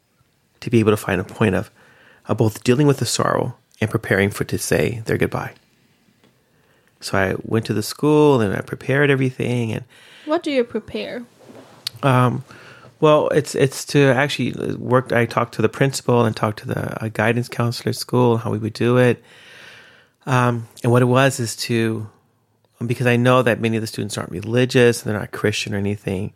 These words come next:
Speaker 1: Um, but I had a personal relationship. I was his confirmation priest.
Speaker 2: Mm.
Speaker 1: And so in using that, I said, we all miss, you know, I won't say his name now, but we all miss this person, person
Speaker 2: Mm-hmm.
Speaker 1: X. Um, and we all had different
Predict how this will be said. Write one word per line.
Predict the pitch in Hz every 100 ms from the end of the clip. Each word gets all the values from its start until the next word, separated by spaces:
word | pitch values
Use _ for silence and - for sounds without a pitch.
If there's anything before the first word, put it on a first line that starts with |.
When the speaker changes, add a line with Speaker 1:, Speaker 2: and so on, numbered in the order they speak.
| _ - - - _ _ -
Speaker 1:
Um, | 107 101 - - -
but | 113
I |
had | 127
a | 113
personal | - 123 - 113
relationship. | 117 151 - - -
I | 117
was | 127 113 -
his | 113 -
confirmation | - 107 - 107 -
priest. | - - - - -
Speaker 2:
Mm. | 240 220 220 - - - _ - - - -
Speaker 1:
And | 117
so | 123
in | 113 117
using | 135 143 113
that, | 101
I | 98
said, | 101 107
we | 120
all | 117 110 110
miss, | 107 117 - - -
you | -
know, | - - -
I | 98
won't | 95 107
say |
his | - -
name | 90 92
now, | 131 180
but | 110
we | 107
all | 110
miss | 107 113 -
this | 101 -
person, | 95 - 147 147
person | 254 247
Speaker 2:
Mm-hmm. | 240 160
Speaker 1:
X. | - - - - - - - - _ -
Um, | 117 110 110
and | 123
we | 127
all | 135
had | 139 135
different | 139